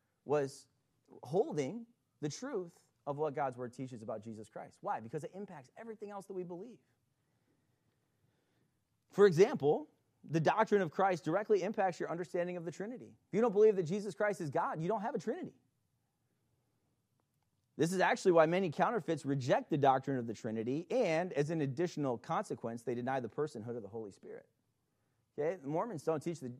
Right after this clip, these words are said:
the Holy Spirit is a person. They teach that Jesus is a force, right? Kinda like electricity.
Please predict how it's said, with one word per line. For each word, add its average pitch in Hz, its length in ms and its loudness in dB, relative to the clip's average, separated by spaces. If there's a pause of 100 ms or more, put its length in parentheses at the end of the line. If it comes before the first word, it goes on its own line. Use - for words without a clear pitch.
(120)
the 127 60 -4
Holy 147 160 0
Spirit 143 240 -4
is 110 60 -8
a 104 40 -16
person. 147 320 -8
They 120 100 -8
teach 156 200 -8
that 113 120 -10
Jesus 143 300 -10
is 123 120 -10
a - 20 -14
force, - 360 -18 (1080)
right? 165 260 -4
Kinda 165 160 -4
like 160 160 -2
electricity. 147 460 -6